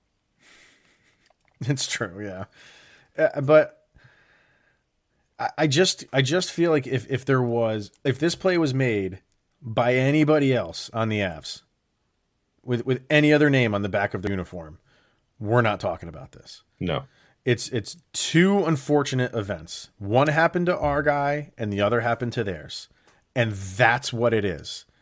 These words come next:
Speaker 1: There's nothing malicious there for what Kadri did. And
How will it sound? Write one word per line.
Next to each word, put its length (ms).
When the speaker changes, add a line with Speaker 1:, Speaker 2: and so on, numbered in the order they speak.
Speaker 1:
There's 320
nothing 600
malicious 600
there 420
for 220
what 320
Kadri 420
did. 300
And 260